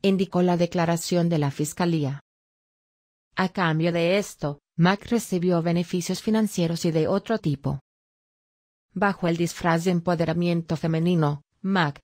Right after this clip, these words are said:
hacía pasar hambre a las mujeres hasta que éstas se adecuaban al ideal sexual del coacusado,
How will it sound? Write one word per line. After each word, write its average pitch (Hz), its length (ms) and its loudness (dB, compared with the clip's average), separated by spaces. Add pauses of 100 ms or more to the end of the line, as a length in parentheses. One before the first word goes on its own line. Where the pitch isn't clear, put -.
(180)
hacía 185 520 0
pasar 185 340 0
hambre 170 280 2
a 160 60 2
las 160 160 0
mujeres 190 500 -2
hasta 165 280 -2
que 160 260 2
éstas 214 300 -4
se 214 100 -4
adecuaban 180 540 0
al 175 120 2
ideal 165 380 2
sexual 170 600 0
del 160 180 2
coacusado, 160 760 -4